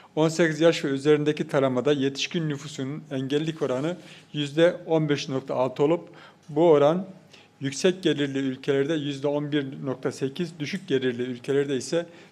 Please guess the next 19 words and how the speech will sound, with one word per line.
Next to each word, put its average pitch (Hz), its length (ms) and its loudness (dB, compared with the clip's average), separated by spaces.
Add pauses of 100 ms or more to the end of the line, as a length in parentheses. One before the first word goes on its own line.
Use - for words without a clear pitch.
yüzde 139 260 -4
on 147 160 0
sekiz 139 380 -8
civarındadır. 120 720 2 (600)
Engellilik 160 680 2
kişinin 160 440 -2
değil, 160 340 2 (320)
toplumun 156 400 0
yükümlülüğündedir. 139 880 0 (540)
İnsanlığın 156 560 2
geldiği 151 300 4
aşamada 139 680 2 (380)
dünya 160 440 4
ve 127 140 6 (280)
ülke 156 320 0
refahının 139 460 2
artmasıyla 147 920 0 (300)
engelli 147 540 0
bireylerimizin 139 800 0